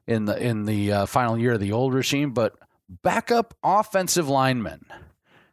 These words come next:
Speaker 2: it's hard to find good ones. And I think
Speaker 1: Yeah.
Speaker 2: it's a mark of a, a good evaluator of talent that you get guys like Lucas Patrick, who's come in and played, you know, he's an interior back, backup interior lineman who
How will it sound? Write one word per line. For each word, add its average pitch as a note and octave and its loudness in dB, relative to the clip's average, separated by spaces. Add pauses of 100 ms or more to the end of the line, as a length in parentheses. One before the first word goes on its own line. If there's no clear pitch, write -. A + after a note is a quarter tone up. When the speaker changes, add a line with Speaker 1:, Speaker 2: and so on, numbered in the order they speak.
(160)
Speaker 2:
it's C3+ -2
hard F#3+ 2
to F3+ 0
find C3 -2
good G#2 -2
ones. F2 -10
And A2+ -2
I A2 2
think A2 0
Speaker 1:
Yeah. B2+ 2
Speaker 2:
it's D3 0
a C#3+ 0
mark B2+ 0
of A#2 0
a, A2+ -2 (240)
a B2+ 0
good A#2+ 0
evaluator A2+ 0
of - -4
talent G#2 -2
that F#2+ -2 (340)
you B2+ -8
get C3+ 0
guys B2+ 2
like A2 -2
Lucas B2+ -2
Patrick, B2+ 0
who's A#2 -2
come A#2 0
in G#2+ -2
and G2 -12
played, G#2 0
you B2 -2
know, G2 0
he's A#2+ 0
an G#2+ -4
interior A2 0
back, A2+ 0 (100)
backup C3+ 0
interior C#3+ 2
lineman C3+ 0 (420)
who A2+ 0